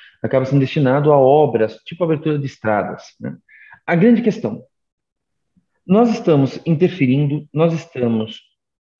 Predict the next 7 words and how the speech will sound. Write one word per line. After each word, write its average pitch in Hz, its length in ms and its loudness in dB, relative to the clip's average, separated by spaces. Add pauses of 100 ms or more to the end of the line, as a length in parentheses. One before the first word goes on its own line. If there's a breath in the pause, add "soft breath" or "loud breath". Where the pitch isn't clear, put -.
tirando 196 680 4
árvores, 120 460 -4 (140)
são, 123 200 -4
que - 160 -8
são 156 200 0
grandes 147 240 2
retentoras 139 720 0